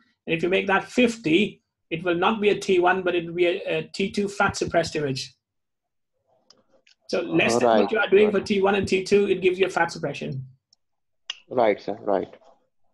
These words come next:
Speaker 1: Okay, I, I will show you some scans later. I just want you to understand the concept before we go forward, okay? So when you're doing shoulder M R I scan, there are three different planes you take.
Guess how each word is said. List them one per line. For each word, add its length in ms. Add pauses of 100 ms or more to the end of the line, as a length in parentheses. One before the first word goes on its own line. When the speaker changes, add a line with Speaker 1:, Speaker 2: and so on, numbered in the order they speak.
(120)
Speaker 1:
Okay, 340
I, 80
I 140
will 140
show 180
you 120
some 220
scans 480
later. 260
I 100
just 160
want 120
you 80
to 100
understand 400
the 60
concept 400
before 240
we 100
go 180
forward, 340
okay? 360 (440)
So 300
when 180
you're 140
doing 200
shoulder 380
M 140
R 100
I 80
scan, 360
there 120
are 100
three 220
different 280
planes 280
you 60
take. 300